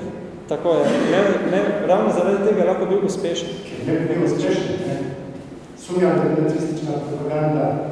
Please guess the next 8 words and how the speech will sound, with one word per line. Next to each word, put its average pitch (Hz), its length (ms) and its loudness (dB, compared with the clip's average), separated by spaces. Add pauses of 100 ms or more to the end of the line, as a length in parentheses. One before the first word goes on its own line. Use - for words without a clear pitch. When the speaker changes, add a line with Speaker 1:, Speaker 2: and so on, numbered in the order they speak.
Speaker 2:
naredila 147 500 2
to 156 180 0
vse, - 320 0 (1080)
kaj 147 200 0
je, 131 240 2 (320)
ovaj, - 320 -4
kasneje 139 580 -2
v 117 60 -4